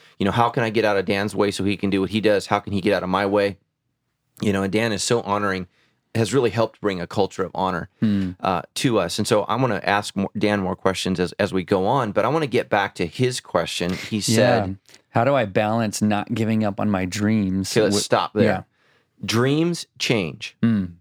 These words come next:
Speaker 1: God's calling doesn't.
Speaker 2: Mm.
Speaker 1: So when I graduated high school, it was my dream to be a cop.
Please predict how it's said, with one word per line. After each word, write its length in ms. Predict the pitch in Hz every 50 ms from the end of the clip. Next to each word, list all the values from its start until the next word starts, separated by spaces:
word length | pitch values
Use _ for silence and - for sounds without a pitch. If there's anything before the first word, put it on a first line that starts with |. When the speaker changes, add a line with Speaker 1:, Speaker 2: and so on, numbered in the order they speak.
| _ _
Speaker 1:
God's 280 | - 110 107 107 101 -
calling 520 | - - - 123 110 113 107 98 90 85 -
doesn't. 480 | - 98 87 82 - - 50 - - - _ _ _ -
Speaker 2:
Mm. 300 | - - - 95 104 101
Speaker 1:
So 240 | - - 139 117 110
when 420 | 101 101 117 143 160 180 196 - -
I 180 | - 117 123 131
graduated 580 | 123 - 123 117 117 117 - 113 110 104 101 98
high 260 | - - 117 113 110
school, 340 | - - - 92 87 85 -
it 80 | 107 104
was 180 | 80 104 - -
my 140 | 95 90
dream 320 | 90 - - 107 98 92 87
to 60 | 82
be 100 | - 85
a 60 | 80
cop. 320 | - - - - - -